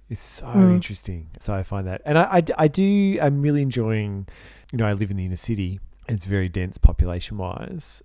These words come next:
Speaker 1: and
Speaker 2: Mm.
Speaker 1: very diverse population. So it's, it can be a bit unfriendly.
Speaker 2: Yeah.
Speaker 1: And I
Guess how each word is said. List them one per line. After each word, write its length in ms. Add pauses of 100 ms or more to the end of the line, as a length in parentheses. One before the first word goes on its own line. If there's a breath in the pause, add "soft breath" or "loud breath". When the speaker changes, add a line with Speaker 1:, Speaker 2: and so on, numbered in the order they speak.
(140)
Speaker 1:
and 360
Speaker 2:
Mm. 220 (100)
Speaker 1:
very 240
diverse 500
population. 600
So 340
it's, 280
it 120
can 140
be 280 (180)
a 80
bit 280
unfriendly. 720 (580 soft breath)
Speaker 2:
Yeah. 180
Speaker 1:
And 460 (360)
I 160